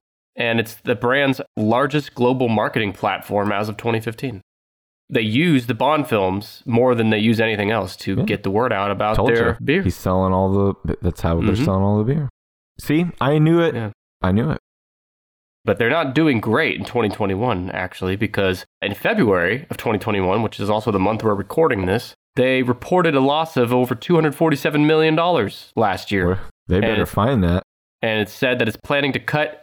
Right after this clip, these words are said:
Speaker 1: eight thousand jobs are being cut to save two point four billion dollars over the next two years.
Speaker 2: God damn.
Speaker 1: So what do you think about your precious Heineken now?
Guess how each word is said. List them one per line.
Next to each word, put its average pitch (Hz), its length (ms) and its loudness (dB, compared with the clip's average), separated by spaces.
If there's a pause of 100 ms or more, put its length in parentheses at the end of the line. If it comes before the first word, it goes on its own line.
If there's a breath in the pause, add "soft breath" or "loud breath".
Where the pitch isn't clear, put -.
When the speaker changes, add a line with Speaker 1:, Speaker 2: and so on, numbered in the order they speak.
(140)
Speaker 1:
eight 170 260 -4
thousand 165 420 2
jobs 143 380 0
are 110 60 -2
being 101 200 -2
cut 101 300 -4 (180)
to 110 100 -6
save 110 440 0 (140)
two 147 120 -4
point 143 260 -2
four 131 220 -2
billion 120 320 0
dollars 104 380 -2
over 98 120 -2
the 95 100 -2
next 95 260 -4
two 107 80 -4
years. 104 400 -8 (340)
Speaker 2:
God - 240 -8
damn. 76 440 -8 (360)
Speaker 1:
So - 100 -2
what 147 80 2
do 160 40 2
you 143 60 2
think 156 140 0
about 147 160 0
your 139 100 -2
precious - 420 -4
Heineken 156 400 -2
now? 160 400 -2